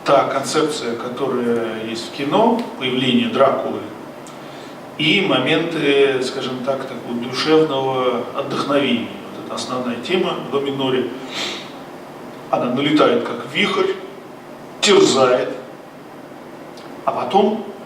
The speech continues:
ей на смену приходят эпизоды, скажем, такие мес-, мечтательные, расслабленные, какие-то отвлеченные. Но они наступают, они, э, всегда обрываются каким-то образом,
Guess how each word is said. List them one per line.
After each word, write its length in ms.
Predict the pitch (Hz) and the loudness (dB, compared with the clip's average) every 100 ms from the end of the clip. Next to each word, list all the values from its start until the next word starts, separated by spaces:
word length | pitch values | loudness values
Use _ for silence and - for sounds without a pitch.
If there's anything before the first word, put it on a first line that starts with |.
| - - - - | -16 -16 -14 -10
ей 200 | 139 156 | -6 -2
на 80 | 143 | -2
смену 280 | - 156 170 | -2 -4 -4
приходят 420 | 185 131 143 143 | -4 -4 -2 -2
эпизоды, 720 | - 120 127 143 147 131 - - - - | -4 -6 -4 -2 -2 -2 -4 -8 -14 -10
скажем, 240 | 123 120 | -6 -4
такие 280 | 120 - 117 | -4 -6 -6
мес-, 260 | 120 - | -4 -4
мечтательные, 840 | 151 147 - 139 - 120 117 113 - | -4 -4 2 0 0 -6 -8 -8 -6
расслабленные, 720 | 143 - - - 117 110 107 101 - - - | -4 -4 -4 -4 -6 -8 -10 -10 -12 -14 -12
какие-то 800 | - - - - - 110 110 110 107 - - - - - - - - - - | -12 -12 -14 -14 -12 -10 -10 -10 -12 -14 -16 -16 -16 -16 -16 -16 -16 -16 -10
отвлеченные. 960 | - - 139 135 - 120 117 104 - - - - - - - - | -6 -4 -4 -2 0 0 -2 -4 -10 -10 -12 -14 -14 -14 -12 -4
Но 440 | 156 160 143 - | 0 2 2 2
они 180 | 135 135 | 0 -2
наступают, 640 | 123 - - 143 131 - - - - - - | -4 -6 0 2 2 0 -6 -12 -14 -16 -4
они, 460 | 143 135 123 117 113 113 - 117 | -4 -2 0 0 0 -6 -10 -8
э, 100 | 117 110 104 104 - - - | -8 -8 -10 -12 -14 -14 -12
всегда 360 | 127 120 123 | -10 -4 -2
обрываются 600 | 117 120 117 139 135 - | -2 -2 2 2 2 -2
каким-то 400 | 120 120 120 120 | -6 -8 -6 -6
образом, 360 | 120 120 117 | -6 -6 -6